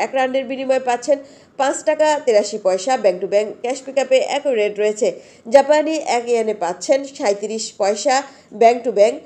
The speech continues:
ক্যাশ পিকআপে পাচ্ছেন ছত্রিশ পয়সা। দক্ষিণ কোরিয়ান এক ওনের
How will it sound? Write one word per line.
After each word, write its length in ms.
ক্যাশ 260
পিকআপে 340
পাচ্ছেন 360
ছত্রিশ 420
পয়সা। 320
দক্ষিণ 380
কোরিয়ান 320
এক 80
ওনের 240